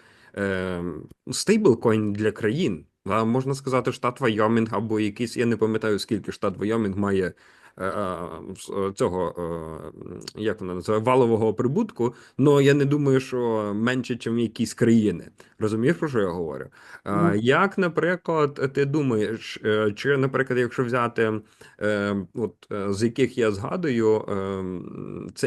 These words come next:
Speaker 1: Ікс Ел Ем, якщо не помиляюсь, Україна розроб-, роз-, роз-, розробляє свій стейблкоін і ще декілька країн.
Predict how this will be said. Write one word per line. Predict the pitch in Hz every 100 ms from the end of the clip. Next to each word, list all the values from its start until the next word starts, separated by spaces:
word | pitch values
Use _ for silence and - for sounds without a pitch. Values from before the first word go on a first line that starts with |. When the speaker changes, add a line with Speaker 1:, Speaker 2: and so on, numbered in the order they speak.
| -
Speaker 1:
Ікс | 135 -
Ел | 127 147
Ем, | 233 226 _ _ _
якщо | - 120 127
не | 110
помиляюсь, | 110 107 98 95 117
Україна | 101 120 110 104
розроб-, | 101 101 101 95 101 98
роз-, | 104 104
роз-, | 107 104 110 - 110
розробляє | 110 113 113 101 107 101 98
свій | - 107
стейблкоін | - 147 143 117 110 101
і | 104
ще | -
декілька | 107 98 101 92 95
країн. | 104 127 190